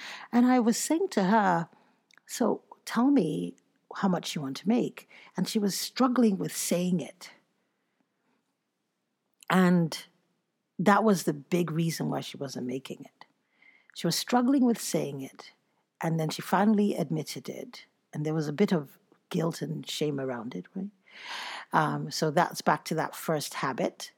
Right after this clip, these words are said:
'cause we feel guilty. We feel like people will think we're greedy. Please stop, right?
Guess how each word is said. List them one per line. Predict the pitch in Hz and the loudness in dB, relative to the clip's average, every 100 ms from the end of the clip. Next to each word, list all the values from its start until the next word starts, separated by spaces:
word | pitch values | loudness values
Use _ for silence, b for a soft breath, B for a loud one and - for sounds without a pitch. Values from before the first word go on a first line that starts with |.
| _ | _
'cause | 139 135 | -10 -8
we | |
feel | 135 170 147 | -4 -4 -4
guilty. | 139 135 135 - 220 247 165 | -8 -10 -8 -2 -2 -2 -6
We | |
feel | 135 165 156 | -6 -2 -2
like | 143 | -2
people | 170 156 143 | -6 -4 -6
will | |
think | 127 151 - | -4 -6 -4
we're | 135 | -6
greedy. | 123 135 151 226 269 b b b _ | -6 -6 0 0 -2 b b b _
Please | - 170 - | -2 -2 -2
stop, | - 139 - - _ _ - | -4 -4 -6 -10 _ _ -8
right? | - 190 | -6 -6